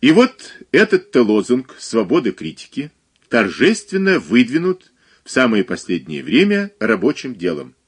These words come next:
номер десятый, органом Заграничного союза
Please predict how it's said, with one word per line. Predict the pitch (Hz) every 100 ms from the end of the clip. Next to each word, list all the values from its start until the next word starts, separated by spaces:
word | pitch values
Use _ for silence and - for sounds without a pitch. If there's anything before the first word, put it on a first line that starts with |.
| _
номер | 90 92 85
десятый, | 76 82 - 71 - - _ _ _ - _
органом | - 196 196 208 208 175
Заграничного | 117 220 104 92 170 - 185 175
союза | - 101 82 170 160 180 170